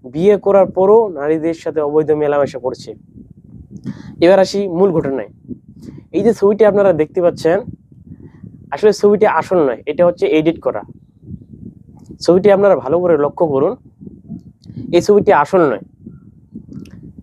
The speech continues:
এখানে মেয়েটিরও ছ-, এ, যে মুখটা আছে সেটাও এডিট করা, ছেলেটির যে মুখটা আছে সেটাও এডিট করা। তো এরা কারা এডিট করছে আপনারা বুঝতেই পারছেন, কারা এডিট করে এইভাবে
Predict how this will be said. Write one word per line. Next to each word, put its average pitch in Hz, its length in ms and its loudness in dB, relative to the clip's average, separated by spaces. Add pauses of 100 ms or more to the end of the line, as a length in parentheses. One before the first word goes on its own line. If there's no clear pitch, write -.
(400)
এখানে 180 340 2
মেয়েটিরও 196 500 4
ছ-, - 160 -6
এ, 185 320 4
যে 156 200 0
মুখটা 165 560 -2
আছে 202 220 0
সেটাও 190 320 -2
এডিট 185 220 0
করা, 220 300 2 (420)
ছেলেটির 202 560 0
যে 180 80 2
মুখটা 180 340 0
আছে 175 160 -2
সেটাও 175 320 0
এডিট 127 240 -2
করা। 110 220 -12 (1800)
তো 208 120 6
এরা 208 200 4
কারা 202 280 0
এডিট 196 180 -2
করছে 190 280 0
আপনারা 180 240 4
বুঝতেই 160 320 -4
পারছেন, 160 380 -2 (1080)
কারা 160 200 2
এডিট 165 200 0
করে 165 180 0
এইভাবে 151 360 4